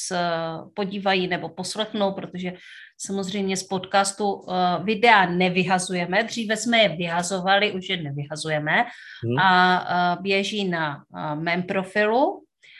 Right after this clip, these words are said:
Speaker 1: Jana Janová a dáváme je i do skupiny Srdeční záležitosti, kam bohužel Honza přístup nemá, protože je to skupina jenom pro ženy podnikatelky. A, eh,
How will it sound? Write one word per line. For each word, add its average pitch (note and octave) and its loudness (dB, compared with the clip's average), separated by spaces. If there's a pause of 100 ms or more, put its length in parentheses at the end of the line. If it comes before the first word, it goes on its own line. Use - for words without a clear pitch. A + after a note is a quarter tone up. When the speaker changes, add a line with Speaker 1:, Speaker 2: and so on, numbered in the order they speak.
(180)
Speaker 1:
Jana G3+ 2
Janová G3 2 (120)
a F#3+ 2
dáváme G3 -4
je G3+ 0
i G3+ -2
do D#3+ -10
skupiny G3+ -2
Srdeční G3 -6
záležitosti, F#3+ -2
kam G3+ 2
bohužel G#3+ -2
Honza G#3+ -4
přístup G#3 -10
nemá, F#3 -2
protože F#3 -10
je F3+ -2
to F3+ -6 (380)
skupina F#3+ -2
jenom F#3+ 0
pro F3+ -2
ženy F3 -2
podnikatelky. F3 -8 (640)
A, F#3 6 (440)
eh, F3+ 0